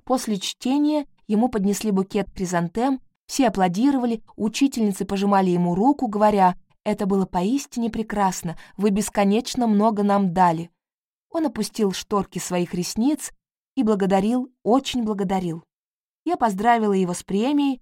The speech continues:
он сказал: «Благодарю вас, благодарю». Потом он меня узнал, а его жена смотрела на меня, как на утаённую от неё находку.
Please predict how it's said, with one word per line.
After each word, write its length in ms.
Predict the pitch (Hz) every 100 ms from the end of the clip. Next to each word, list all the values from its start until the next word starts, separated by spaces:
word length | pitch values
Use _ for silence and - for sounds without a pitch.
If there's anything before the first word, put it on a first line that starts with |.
| _ -
он 140 | 247
сказал: 380 | - 233 214 196
«Благодарю 520 | 180 180 180 185 254
вас, 260 | 262 233 - - -
благодарю». 680 | 190 190 185 185 220 277 - _
Потом 340 | - 233 - 247
он 140 | 233
меня 240 | 220 214 190
узнал, 520 | 180 190 254 262 - _
а 120 | - 196
его 160 | 202
жена 260 | 190 214 220
смотрела 500 | 214 196 214 294 294
на 120 | 262
меня, 360 | 254 247 262 254 - _ -
как 220 | 240 240
на 160 | 220
утаённую 760 | 208 202 196 202 254 254 247 226
от 140 | 202
неё 240 | 202 185 185
находку. 680 | 190 185 160 156 - -